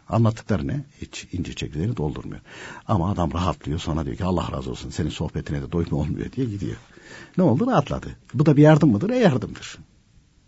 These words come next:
Bu da bir yardım mıdır? Evet, yardımdır. E, dolayısıyla, e,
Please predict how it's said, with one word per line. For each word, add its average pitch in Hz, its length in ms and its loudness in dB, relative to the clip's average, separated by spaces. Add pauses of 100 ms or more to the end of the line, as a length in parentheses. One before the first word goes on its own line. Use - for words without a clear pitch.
(240)
Bu 107 80 -2
da 71 120 -6
bir 117 60 2
yardım 92 320 2
mıdır? 123 180 -4
Evet, 196 280 -8
yardımdır. 160 480 -6 (520)
E, 95 240 0
dolayısıyla, 160 600 8 (240)
e, 98 300 2